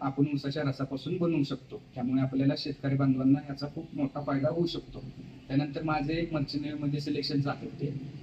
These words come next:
पण मला तिकडे रस कमी असल्यामुळे मी परत माझ्या छंदाकडे वळलो आणि मी तेच पुढे कंटिन्यू केलं.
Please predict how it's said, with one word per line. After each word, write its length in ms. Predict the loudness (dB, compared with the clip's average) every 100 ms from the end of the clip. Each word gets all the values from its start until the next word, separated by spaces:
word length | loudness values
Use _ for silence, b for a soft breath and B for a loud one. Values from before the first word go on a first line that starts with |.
| -4
पण 160 | 2 4
मला 460 | 4 2 -2 -2 -6 -8 -12 -16 -16 -12 -8
तिकडे 480 | -2 0 0 -2
रस 220 | -2 -2 0
कमी 200 | 2 2
असल्यामुळे 500 | 4 2 4 2 -2 -6 4
मी 100 | 4
परत 240 | 4 -2 -4 -14 -20 -18 -8
माझ्या 320 | -4 -2 0 0
छंदाकडे 380 | 4 4 4
वळलो 400 | 2 2 0 -6 -8 -16 -4
आणि 160 | 4
मी 100 | 6 6
तेच 140 | 4 0
पुढे 220 | 4 4
कंटिन्यू 520 | 8 6 8 6 4
केलं. 140 | -2